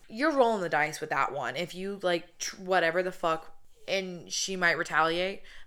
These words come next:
Most of the time, Nicole's probably just gonna laugh and brush it off or, like, say something smart-ass like. But Bonnie, Bon Bon, she's gonna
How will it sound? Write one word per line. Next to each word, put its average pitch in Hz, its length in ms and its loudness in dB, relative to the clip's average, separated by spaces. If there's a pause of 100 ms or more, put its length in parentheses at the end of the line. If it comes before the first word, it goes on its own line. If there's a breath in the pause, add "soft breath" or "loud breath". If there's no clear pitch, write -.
Most 254 240 0
of 294 80 -6
the 285 80 -4
time, 285 140 -4
Nicole's 254 360 0
probably 208 300 -2
just 208 160 -6
gonna 190 180 -4
laugh 156 400 -2
and 180 120 -8
brush 165 260 -2
it 165 60 -2
off 156 260 -2
or, 170 100 -4
like, 156 200 -4
say 151 180 -4
something 156 300 -10
smart-ass 156 580 -4
like. 220 420 -6 (380 loud breath)
But 180 380 2 (360)
Bonnie, 226 640 -4
Bon 196 340 -4
Bon, 302 540 -2 (420)
she's 247 320 -4
gonna 330 220 2